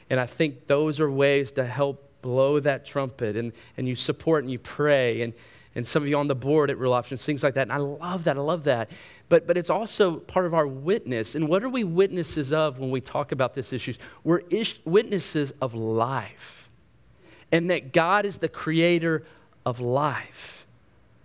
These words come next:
and that there are creator rights, and that's what matters. And that that's what you and I as believers, that's what we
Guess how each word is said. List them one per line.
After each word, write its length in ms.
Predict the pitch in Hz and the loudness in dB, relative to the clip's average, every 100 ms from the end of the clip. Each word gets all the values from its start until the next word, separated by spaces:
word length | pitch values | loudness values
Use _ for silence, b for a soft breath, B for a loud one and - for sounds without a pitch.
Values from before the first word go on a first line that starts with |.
| _ _ _ | _ _ _
and 160 | - 170 | -2 2
that 160 | 190 165 | 2 4
there 160 | 190 | 2
are 100 | 185 | 2
creator 800 | 180 - 185 185 - 202 214 190 | -2 -4 -2 0 2 2 2 0
rights, 640 | 123 120 107 101 - - - - | 2 2 0 -8 -14 -14 -6 -2
and 200 | 143 147 | 0 0
that's 520 | 180 214 - - - _ _ _ _ | 0 -2 -4 -12 -14 _ _ _ _
what 160 | 165 160 | 0 4
matters. 680 | 185 135 123 - - - _ _ _ _ _ _ _ _ _ _ _ | 4 2 -2 -10 -20 -20 _ _ _ _ _ _ _ _ _ _ _
And 120 | 151 | 0
that 100 | 170 | 0
that's 260 | 190 214 - | 0 -2 2
what 160 | 208 135 | 2 2
you 260 | 175 214 | -2 2
and 100 | 190 | 2
I 280 | 185 196 170 | 4 2 2
as 100 | 143 | 0
believers, 440 | 135 147 190 156 | 0 0 0 -2
that's 320 | 139 170 208 - | -2 -2 -4 0
what 220 | 214 147 | 0 0
we 640 | 170 202 175 143 135 139 | -2 2 2 4 2 -2